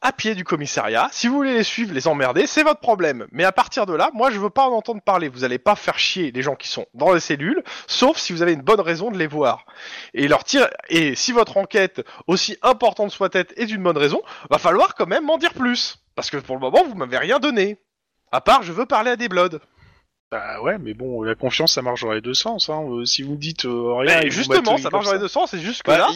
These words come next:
Speaker 3: il, il, il vient de te lâcher des infos comme quoi il y avait des Bloods. Tu peux
Speaker 2: Oui,
Speaker 3: lui
Speaker 2: qui allait
Speaker 3: lâcher
Speaker 2: sortir
Speaker 3: quelques
Speaker 2: et tout.
Speaker 3: infos, hein.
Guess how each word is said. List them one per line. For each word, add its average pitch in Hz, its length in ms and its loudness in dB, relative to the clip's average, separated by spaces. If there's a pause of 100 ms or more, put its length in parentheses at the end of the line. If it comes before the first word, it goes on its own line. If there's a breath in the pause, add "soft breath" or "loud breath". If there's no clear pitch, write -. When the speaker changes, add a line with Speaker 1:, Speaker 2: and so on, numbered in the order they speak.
(160)
Speaker 3:
il, 160 80 -8
il, 160 160 -10
il 143 100 -2
vient 196 180 2
de 226 60 -4
te 190 140 -10
lâcher 175 300 -4
des 175 120 -6
infos 160 400 -2
comme 160 220 -6
quoi 185 100 -2
il 185 40 0
y - 20 0
avait 151 160 -4
des 139 100 -4
Bloods. 117 320 -4 (140)
Tu - 100 -16
peux - 160 -10
Speaker 2:
Oui, 147 120 6
Speaker 3:
lui 147 120 2
Speaker 2:
qui 143 60 2
allait 135 80 6
Speaker 3:
lâcher 170 300 0
Speaker 2:
sortir 143 100 -4
Speaker 3:
quelques 123 180 -2
Speaker 2:
et 135 40 -2
tout. 117 80 -6
Speaker 3:
infos, 113 340 -8
hein. - 100 -18